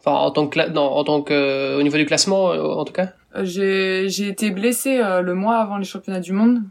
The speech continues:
Speaker 2: donc, euh, la préparation, euh, j'avais passé de bonnes séances les deux dernières semaines, mais sinon la préparation, elle avait pas été très linéaire.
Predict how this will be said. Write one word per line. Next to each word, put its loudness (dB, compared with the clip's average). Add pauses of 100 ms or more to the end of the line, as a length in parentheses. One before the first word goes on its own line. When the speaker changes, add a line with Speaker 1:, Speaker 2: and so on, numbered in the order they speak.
Speaker 2:
donc, -4
euh, -2
la -4
préparation, 0
euh, -2
j'avais 2
passé 2
de -4
bonnes 4
séances 0
les -2
deux -2
dernières 0
semaines, 4
mais 2
sinon -4
la 2
préparation, -2
elle 2
avait 2
pas -2
été -4
très -6
linéaire. -2